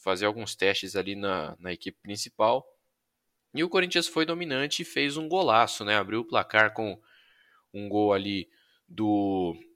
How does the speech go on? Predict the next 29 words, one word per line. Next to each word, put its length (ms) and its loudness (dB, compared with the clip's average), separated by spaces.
Yuri 240 0
Alberto, 480 4
que 120 -8
foi 520 -2
um 120 -14
gol 220 -2
muito 320 -6
bonito. 360 -4
Os 100 -6
dois 200 2
gols 220 -2
do 80 -12
Corinthians 380 -2
foram 180 -4
muito 220 -8
bonitos, 320 -8
né? 60 0
O 60 0
primeiro 360 0
numa 180 -2
jogada 240 2
coletiva, 640 -2
né, 140 0
do 160 -8
Fausto 400 0
Vera, 300 2
faz 240 0
a 40 -4
inversão 540 -2